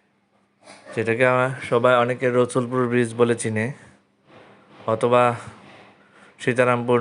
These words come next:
নবীনগর ব্রিজ বলেও চিনে। অত্যন্ত সুন্দর এবং দৃষ্টিনন্দন এই ব্রিজটি। তিতাস নদীর উপর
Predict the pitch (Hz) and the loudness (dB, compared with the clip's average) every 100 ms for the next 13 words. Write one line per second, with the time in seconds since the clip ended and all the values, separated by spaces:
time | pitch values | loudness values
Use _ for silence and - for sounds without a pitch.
0 | 120 117 117 113 117 113 110 113 113 117 | 2 0 0 2 0 0 -2 -2 -2 0
1 | 117 113 107 104 110 - - - _ _ | 0 0 -2 -6 -8 -10 -18 -20 _ _
2 | _ _ _ _ _ _ _ _ - - | _ _ _ _ _ _ _ _ -8 -4
3 | 127 131 123 131 123 123 - 110 113 113 | -2 0 0 -2 0 2 2 0 -2 -4
4 | 113 127 120 120 123 120 113 107 107 - | -6 -4 -2 0 0 0 -2 -2 -6 -6
5 | 107 110 110 - - - _ _ _ _ | -6 -6 -8 -16 -18 -20 _ _ _ _
6 | _ _ _ _ _ _ _ 208 - _ | _ _ _ _ _ _ _ _ -20 _
7 | _ _ _ _ _ _ _ _ _ _ | _ _ _ _ _ _ _ _ _ _
8 | - 127 131 120 131 127 127 127 123 | -20 0 0 2 0 0 0 2 2